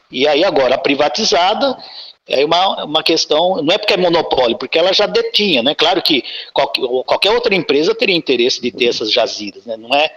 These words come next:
não sei se você me entende, é diferente, não há uma, uma, um monopólio de produção de soja, porque a soja você pode plantar, né,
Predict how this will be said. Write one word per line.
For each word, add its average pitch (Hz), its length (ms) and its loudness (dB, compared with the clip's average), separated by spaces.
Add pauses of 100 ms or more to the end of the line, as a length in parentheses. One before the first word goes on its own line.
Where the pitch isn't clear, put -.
(300)
não - 160 -10
sei 135 140 2
se - 80 0
você 156 80 2
me 143 100 0
entende, 139 380 0
é 120 40 2
diferente, 170 540 0
não 160 180 2
há 160 200 2
uma, 139 340 2 (380)
uma, 117 420 0 (100)
um 135 80 -14
monopólio 175 640 2
de 180 80 0
produção 175 420 2
de 156 80 0
soja, 117 520 0
porque - 160 -2
a 127 60 2
soja 170 300 0
você - 120 0
pode 208 240 -2
plantar, 190 560 0
né, 175 180 -2